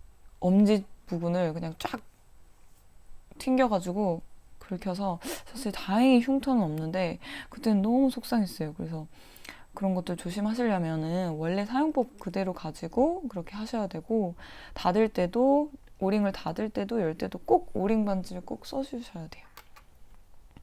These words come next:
그래서 여기서 오링은 이제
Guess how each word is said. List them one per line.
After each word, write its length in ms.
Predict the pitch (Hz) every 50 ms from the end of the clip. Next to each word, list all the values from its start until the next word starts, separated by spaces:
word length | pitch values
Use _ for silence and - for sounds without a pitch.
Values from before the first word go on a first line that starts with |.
| - - - - - - - - - - -
그래서 260 | - 202 190 190 175
여기서 680 | 156 156 170 185 196 196 202 185 180 185 185 185 - -
오링은 800 | - 180 196 226 233 226 208 202 196 202 208 196 170 156 156 - - - - -
이제 160 | - - -